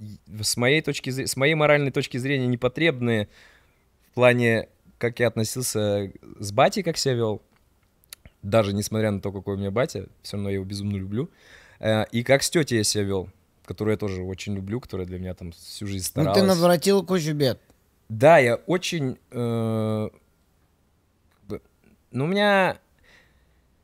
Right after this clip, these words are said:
Speaker 1: как бы на них как будто обида, вот, которая на протяжении всего детства там длилась и на протяжении жизни, как будто вот она выливалась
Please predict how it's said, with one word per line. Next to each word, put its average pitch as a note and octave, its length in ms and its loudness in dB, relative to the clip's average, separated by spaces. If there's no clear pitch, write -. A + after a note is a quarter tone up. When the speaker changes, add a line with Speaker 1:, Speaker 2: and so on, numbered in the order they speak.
Speaker 1:
как D3+ 160 -2
бы E3 80 4
на E3+ 100 6
них G3+ 220 4
как D3 200 4
будто E3 520 2
обида, D#3 480 4
вот, B2 160 2
которая B2 420 0
на B2 100 -2
протяжении B2+ 400 -2
всего B2+ 240 -4
детства A#2+ 360 -2
там G#2+ 240 0
длилась C#3 500 0
и A#2 40 -6
на G#2+ 100 -4
протяжении G#2 420 -4
жизни, A2 280 -2
как F#2+ 140 -8
будто C3+ 200 -6
вот G#2 120 -6
она A2+ 180 0
выливалась A2 680 0